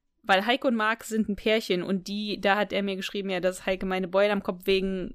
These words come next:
ganz am Anfang, ähm, was Karl sagt. Aber irgendwie hatte ich das nicht so ganz auf dem Schirm.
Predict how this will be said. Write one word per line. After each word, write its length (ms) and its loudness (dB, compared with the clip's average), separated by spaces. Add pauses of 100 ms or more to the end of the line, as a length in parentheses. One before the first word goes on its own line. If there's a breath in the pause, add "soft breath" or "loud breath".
ganz 240 0
am 80 -4
Anfang, 640 0
ähm, 420 -4
was 200 -10
Karl 300 2
sagt. 160 -4
Aber 140 -6
irgendwie 220 0
hatte 140 0
ich 40 -8
das 160 -2
nicht 140 0
so 100 -2
ganz 180 0
auf 140 0
dem 80 -4
Schirm. 340 2